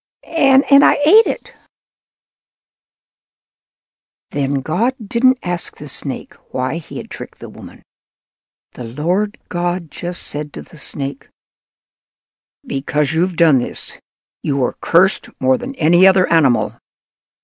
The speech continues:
You will have to crawl on your belly and eat dust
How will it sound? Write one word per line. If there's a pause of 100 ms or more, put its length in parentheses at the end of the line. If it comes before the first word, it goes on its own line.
(480)
You
will
have
to
crawl
on
your
belly (460)
and
eat
dust